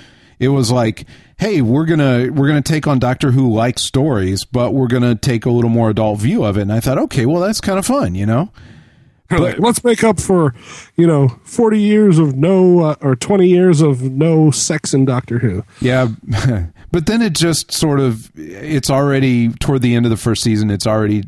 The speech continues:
Speaker 1: turning toward, "Let's just make it all about what we can't do in Doctor Who and forget the story." And, and, uh,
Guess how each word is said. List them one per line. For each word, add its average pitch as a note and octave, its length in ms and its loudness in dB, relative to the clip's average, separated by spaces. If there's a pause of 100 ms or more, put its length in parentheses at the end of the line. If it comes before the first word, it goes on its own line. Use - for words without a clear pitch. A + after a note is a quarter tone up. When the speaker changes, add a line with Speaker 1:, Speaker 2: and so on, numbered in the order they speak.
(100)
Speaker 1:
turning G#2+ 380 0
toward, G2 520 -2 (560)
"Let's B2 420 -4
just A#2+ 460 -2 (180)
make A#2+ 300 0
it A2 80 -2
all A2+ 240 0
about G#2 360 -2
what G#2+ 200 -2
we G#2+ 120 -2
can't G2+ 320 -4
do G#2+ 200 0
in G2+ 80 -2
Doctor G2 400 -2
Who G2+ 320 0
and F#2+ 140 -4
forget G2+ 320 -6
the F2+ 100 -6
story." F#2 520 -2
And, F2+ 200 -4 (480)
and, F2+ 440 -4
uh, E2 360 -4